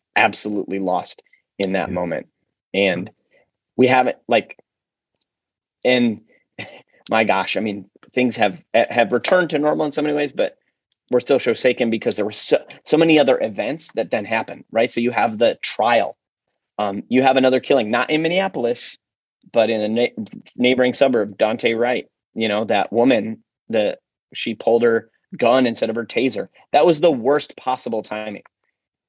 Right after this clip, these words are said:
Speaker 1: There was
Speaker 2: Yeah.
Speaker 1: another death actually very close to us. Um, this person was being chased down, but for,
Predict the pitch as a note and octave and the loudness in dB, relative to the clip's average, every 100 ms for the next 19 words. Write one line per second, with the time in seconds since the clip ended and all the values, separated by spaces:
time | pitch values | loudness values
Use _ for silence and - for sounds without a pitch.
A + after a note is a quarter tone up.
0 | _ - D3+ D#3 C#3 C#3 C#3 C3+ G#2+ A2 | _ 0 2 4 2 0 0 -2 -4 -6
1 | - B2 - _ _ _ G#2+ A#2 - A2+ | 2 2 2 _ _ _ -2 -2 -2 -2
2 | A2 A#2 A2 - - - G2+ F#2+ - - | 0 0 0 -2 -2 -4 -6 -6 -10 -8
3 | G#2 G#2+ D#3+ - D#3 C3 A#2 G2+ A#2 A2 | -4 0 0 2 2 2 -2 -2 -6 -4
4 | A2+ A2 - A2+ A#2 G#2+ - - A2+ A2 | -2 -2 0 0 2 0 -2 -2 -2 -2